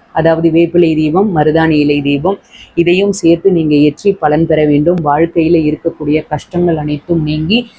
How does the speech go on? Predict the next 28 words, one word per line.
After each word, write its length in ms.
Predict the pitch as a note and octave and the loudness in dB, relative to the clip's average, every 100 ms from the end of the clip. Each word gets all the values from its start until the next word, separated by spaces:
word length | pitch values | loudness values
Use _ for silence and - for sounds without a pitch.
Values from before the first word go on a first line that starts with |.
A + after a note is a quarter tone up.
| - | -20
செல்வ 340 | - F3 D#3+ E3 | -4 -2 0 -2
செழிப்போடு 540 | E3 D3 D3 E3 F#3+ | -2 -4 -2 -2 0
வளமான 480 | D#3 D3 D#3 E3 F3 | 0 0 0 0 0
வாழ்க்கையை 440 | D#3 D3 D#3 E3 | 0 -2 -2 -2
நீங்கள் 400 | D#3 D3+ D#3+ A3 - _ | 2 2 2 -2 -4 _
வாழ 280 | D3 D#3 D#3+ | -2 0 -2
வேண்டும், 300 | D3 D3+ F#3 | -2 -2 0
மகாலட்சுமி 680 | D3+ E3 F3 E3+ - D#3+ C#3+ | 0 0 2 0 -2 -10 -4
தாயாரின் 520 | D3 C#3 C#3+ C#3+ F#3+ F#3+ | -2 0 0 0 -4 -4
ஆசீர்வாதத்துடன். 960 | D3+ D3+ D#3+ D3 C#3+ D3 D3+ D3 D#3 - - | -4 -2 -2 0 -2 -4 -6 -4 -4 -6 -8
அனைவரும் 600 | F3 F#3+ A#3 G#3 G3+ G#3 - | 0 2 4 2 2 -2 -4
கமெண்ட்ல 600 | E3 F3 F3 - E3 F3 - _ _ | -2 2 0 0 0 0 -4 _ _
எட்டு 680 | E3 F3 F3+ - A3 A3 F#3+ | 0 0 0 -2 2 2 2
எட்டு 460 | E3 D#3+ _ F#3+ D#3+ | 0 -2 _ 0 0
அப்படின்ற 420 | D3 D#3+ E3 D3+ | 0 0 2 0
எண்ணை 200 | D3 D#3 | 0 2
வந்து, 400 | D3+ D3+ E3 G#3 - | 2 2 2 0 -2
அஹ், 180 | D#3+ D3 C#3+ | -4 -4 -2
டைப் 240 | D#3+ D#3 | -2 0
பண்ணுங்க. 460 | D#3 D#3 D3+ F3+ - | -2 0 0 -2 -4
இது 200 | E3 D#3+ | -2 0
உங்களுக்கு 600 | D#3 D3+ D3 C#3+ - F3+ - _ _ | 0 -2 -2 -2 -2 -4 -4 _ _
ஒரு 260 | E3 E3 - | 0 0 -2
அற்புதமான 680 | E3+ - G3+ F3 D#3+ E3+ | -6 0 2 2 0 -2
சக்தியை 540 | F3+ D3+ - D#3+ D#3+ E3+ | -2 -4 -6 -2 -2 -2
பெற்றுத்தரும். 580 | D3 - D3 D3 E3 F#3 | -12 -12 -8 -4 -2 0
வாழ்க 500 | D#3 D#3 F3+ F3+ D3+ | 0 2 0 0 0
வளமுடன். 360 | C#3+ C#3+ C#3 | -2 -2 -4